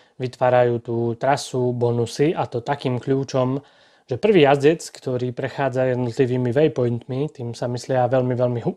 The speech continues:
úzko, veľmi často rozmiestnené interné waypointy, nie len tie waypointy, ktoré my vidíme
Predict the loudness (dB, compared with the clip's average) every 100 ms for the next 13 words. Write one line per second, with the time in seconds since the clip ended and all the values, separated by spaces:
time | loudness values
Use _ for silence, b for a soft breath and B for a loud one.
0 | 0 0 0 2 2 0 b b 0 2
1 | 4 2 2 0 0 0 -2 -4 -4 0
2 | 0 -2 b b b b -2 2 2 2
3 | 0 -2 -2 -2 -4 -4 0 2 2 0
4 | -2 -2 0 -4 -2 -4 -4 -6 -4 -2
5 | -2 -2 -2 -2 0 0